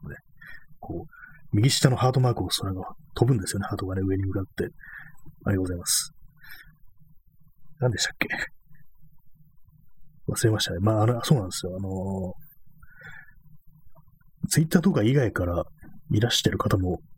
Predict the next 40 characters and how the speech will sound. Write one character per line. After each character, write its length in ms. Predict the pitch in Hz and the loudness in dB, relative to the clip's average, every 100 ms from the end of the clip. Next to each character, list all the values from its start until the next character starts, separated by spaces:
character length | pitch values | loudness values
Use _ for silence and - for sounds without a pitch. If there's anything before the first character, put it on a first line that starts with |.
| - - - | -20 -2 2
い 60 | |
る 80 | 156 | 4
ん 60 | 131 | 4
で 60 | |
す 100 | - | 0
か 120 | - 104 | 2 4
ね。 80 | |
あ 60 | 98 | 4
の、 160 | 87 92 | 0 0
た 120 | 143 | 4
ま 80 | 170 | 4
に 80 | 165 | 4
こ 100 | 123 | 2
う、 20 | |
ス 120 | - | 0
ッ 60 | - | 2
と 100 | 107 | 4
入 80 | 107 | 2
っ 40 | |
て、 120 | - | 0
ス 140 | - 117 | 0 0
ッ 60 | |
と 80 | - | 0
抜 160 | 95 104 | 2 4
け 80 | 113 | 4
て 80 | |
く 80 | 110 | 2
っ 20 | |
て 160 | - - | 2 0
い 40 | |
う 40 | 90 | 2
感 120 | 95 | 4
じ 40 | |
な 80 | 98 | 4
ん 40 | 98 | 2
で 40 | |
す 60 | - | 0
け 80 | |
ど 60 | |
も、 100 | 98 | -2